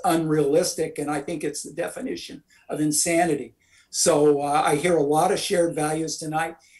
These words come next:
and I, I think most incumbents have to go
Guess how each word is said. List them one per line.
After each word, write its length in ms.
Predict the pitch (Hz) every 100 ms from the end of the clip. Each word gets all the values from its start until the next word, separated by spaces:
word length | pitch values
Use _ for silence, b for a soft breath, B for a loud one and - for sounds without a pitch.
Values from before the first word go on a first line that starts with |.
| b
and 320 | - 151 151 -
I, 200 | 156 -
I 120 | 156
think 280 | - 185 -
most 520 | 143 151 160 190 202 185
incumbents 800 | 175 - 208 196 170 - - -
have 220 | - 170
to 100 | -
go 420 | 143 196 185 139